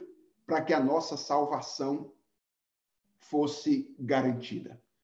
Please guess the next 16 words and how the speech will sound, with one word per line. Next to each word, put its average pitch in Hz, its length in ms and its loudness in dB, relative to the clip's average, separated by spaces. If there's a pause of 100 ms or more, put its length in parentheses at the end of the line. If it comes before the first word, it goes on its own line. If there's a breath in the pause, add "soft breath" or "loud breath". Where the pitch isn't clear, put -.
(360)
Nós 202 320 4
precisamos 240 720 -2 (180)
aprender 196 520 4
a 190 60 4
manifestar 190 1160 0
gratidão 185 760 2
a 175 60 0
Deus 131 680 -4 (400)
pela 240 200 8
sua 247 240 0
disposição 226 880 2
de 175 140 -2
efetivar 240 1080 0
a 196 80 6
nossa 175 320 2
salvação, 156 840 0